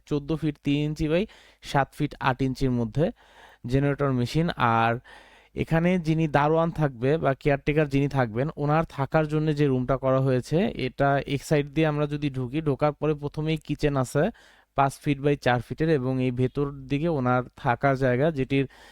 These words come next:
সাইডে আছে সাড়ে চার ফিট এবং লম্বায় আছে আট ফিট নয় ইঞ্চি।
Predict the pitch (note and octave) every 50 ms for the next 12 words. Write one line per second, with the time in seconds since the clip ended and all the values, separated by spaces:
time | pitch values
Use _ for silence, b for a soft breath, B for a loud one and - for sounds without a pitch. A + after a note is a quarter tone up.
0 | B B B - - C#3 C3+ C#3 C3+ C#3+ C#3+ C#3+ - - D#3+ D3+ - D3 C3+ C3+
1 | C#3+ - - D3+ D3+ D3 - F#3 F#3 E3+ D3+ C3+ C3+ C3+ C3 B2+ B2+ B2+ B2+ B2+
2 | C3 C#3 C3+ C3 B2 B2+ B2+ - - F3 - - - C#3 - _ - - C3+ -
3 | - C3 B2 B2 B2+ A#2+ A2 G2+ F#2+ - - F#2